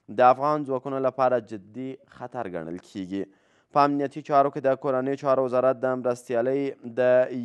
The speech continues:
یو زرو شپږ سوه، د شپاړس زره شپږ سوه نهه ګڼې مکتوب له مخې چې اړوندو ادارو ته رسېدلی راغلي چې د پاکستان د آی اس آی سازمان په دې وروستیو کې د لبنیاتو،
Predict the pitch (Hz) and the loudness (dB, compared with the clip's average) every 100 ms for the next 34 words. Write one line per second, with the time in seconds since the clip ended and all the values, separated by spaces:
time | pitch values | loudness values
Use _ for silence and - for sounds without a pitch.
0 | 117 127 139 123 127 131 127 131 - - | -6 0 0 0 -4 -2 -4 -8 -8 -2
1 | 135 - 135 127 131 131 _ _ _ _ | -2 -2 -4 0 0 -2 _ _ _ _
2 | 127 135 - 151 147 127 135 131 - - | -2 -2 6 6 6 2 0 0 -2 -2
3 | 139 139 135 127 131 123 123 147 147 127 | -2 -2 -4 -4 -2 -4 -4 -6 -6 -6
4 | 123 123 120 113 147 131 117 131 139 110 | -6 -4 -6 -6 -12 -6 -4 -4 -6 -6
5 | 95 _ _ _ - 143 151 147 139 135 | -12 _ _ _ 2 4 6 2 -2 2
6 | 131 143 139 127 123 123 135 147 143 127 | 2 2 -2 -2 -4 -6 0 2 4 2
7 | 120 143 151 147 127 117 120 127 - 135 | 2 -8 -8 -2 -2 -2 -6 -8 -2 -2
8 | 139 131 - 139 147 143 120 - 131 127 | 0 -2 0 4 4 2 -10 -4 -2 -2
9 | - 107 98 120 110 92 _ _ _ - | -2 -6 -4 -4 -4 -6 _ _ _ 0
10 | 143 147 143 156 151 147 151 151 143 139 | 6 6 4 -2 -2 -6 -4 -6 2 8
11 | 139 139 123 123 127 143 143 147 | 8 8 4 4 0 -2 -2 -4